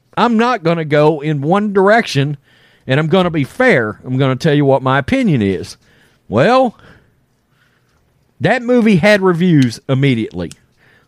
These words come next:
on Rotten Tomatoes. So, what is the deal going on here?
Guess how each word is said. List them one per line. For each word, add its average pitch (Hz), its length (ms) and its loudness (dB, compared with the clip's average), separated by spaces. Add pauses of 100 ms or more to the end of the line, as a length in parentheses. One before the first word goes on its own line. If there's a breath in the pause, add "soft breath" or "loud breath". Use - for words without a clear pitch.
(160 soft breath)
on 196 220 0
Rotten 175 300 0
Tomatoes. 131 680 -2 (2000)
So, 180 520 2 (440)
what 156 280 2
is 262 140 2
the 147 120 2
deal 143 340 2
going 107 340 0
on 98 220 0
here? 80 320 -4